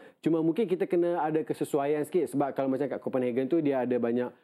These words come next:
kawasan, ah, laut ataupun kawasan pelabuhan. Jadi kalau kat Malaysia ni mungkin kawasan tasik ataupun tanah kosong boleh juga kita bangunkan. Dan, ah, pendekatan inovasi ini mungkin memerlukan, ah, pemi-, perlu berfikir lebih sikit tentang hal pengudaraan yang lebih baik.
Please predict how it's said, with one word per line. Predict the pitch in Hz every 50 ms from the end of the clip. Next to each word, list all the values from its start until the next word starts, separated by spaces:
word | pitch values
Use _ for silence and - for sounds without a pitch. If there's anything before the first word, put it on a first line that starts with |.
| _ _ _ _
kawasan, | - 110 110 113 110 - 123 117 123 120 120
ah, | 117 117 113 110 110 107
laut | 104 104 110 117 127 131 -
ataupun | 107 - 123 110 104 123 120 113
kawasan | 117 110 - - 110 98
pelabuhan. | 117 113 117 120 117 127 117 113
Jadi | 104 117 135
kalau | 139 - 127 127 127
kat | - 131
Malaysia | 123 123 120 143
ni | 139 160
mungkin | 151 139 - 151 -
kawasan | 127 120 123 113 -
tasik | 120 120 - - 143 - 92 113
ataupun | - 131 123 139
tanah | - 135 131 123 -
kosong | 131 127 - 196 196 196 170
boleh | 202 254 277
juga | 202 202 208 175 202
kita | 170 185 170
bangunkan. | 160 165 165 160 156 - 139 151 180 208 202 - - - - - -
Dan, | _ - 196 208 214 214 220 220
ah, | 220 220 220 220 220
pendekatan | 202 - - 202 202 196 - 214 208 208 - 233 214 202 196
inovasi | 202 190 202 196 185 - 214 208 208
ini | 220 247 240
mungkin | 220 208 202 214 220 208 202
memerlukan, | 185 180 180 180 175 185 185 175 170 180 - 190 185 185 190 190 185 - - - _ _ _ _ _
ah, | - 117 120 123 123 123 120
pemi-, | 139 139 156 160 165 - - - - 127 -
perlu | _ 151 156 180 170 170
berfikir | 175 180 170 185 180
lebih | 160 151 165 165 -
sikit | - - 156 120 -
tentang | 135 135 135 - 151 143 139 139 127
hal | 101 139 139 139 139
pengudaraan | - 139 135 127 123 127 120 120 123 123 - 131 120
yang | 117 117 110
lebih | 107 104 113 110 101
baik. | 101 95 107 147 214 226 -